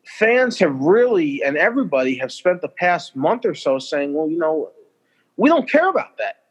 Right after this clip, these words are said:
Are we having a season?" And with that said,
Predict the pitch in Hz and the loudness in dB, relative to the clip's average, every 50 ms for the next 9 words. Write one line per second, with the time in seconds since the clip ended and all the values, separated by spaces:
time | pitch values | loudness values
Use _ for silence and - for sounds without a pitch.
0 | _ _ _ _ _ _ _ _ _ - 226 277 294 294 269 240 233 240 233 247 | _ _ _ _ _ _ _ _ _ -2 0 0 0 0 0 0 0 0 0 -2
1 | 240 226 214 - - 285 311 339 339 262 - - - _ _ _ - - - _ | -2 -4 -4 -6 -6 -4 -2 -2 -2 -4 -6 -14 -16 _ _ _ -20 -20 -20 _
2 | _ _ _ - 180 190 190 196 196 185 180 - _ _ _ _ - 165 175 233 | _ _ _ 0 2 2 2 2 0 -4 -8 -10 _ _ _ _ -6 -2 2 2
3 | 277 269 - 269 247 233 - - - - - 269 285 277 240 202 175 | 2 2 2 0 0 0 -2 -6 -4 0 2 2 4 2 2 -2 -4